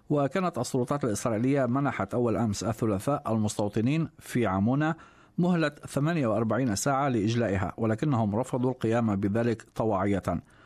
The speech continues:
ويعكس التوسع الاستيطاني الإسرائيلي الرغبة في اغتنام فترة حكم ترامب بعد ثمان سنوات من إدارة باراك أوباما التي عارضت الاستيطان.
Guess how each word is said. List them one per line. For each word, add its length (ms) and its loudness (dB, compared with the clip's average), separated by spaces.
ويعكس 580 0
التوسع 500 0
الاستيطاني 560 0
الإسرائيلي 640 0
الرغبة 460 0
في 140 -2
اغتنام 560 0
فترة 440 -2
حكم 360 0
ترامب 400 0
بعد 240 0
ثمان 420 0
سنوات 480 0
من 240 0
إدارة 420 0
باراك 340 0
أوباما 440 2
التي 280 0
عارضت 500 0
الاستيطان. 600 -2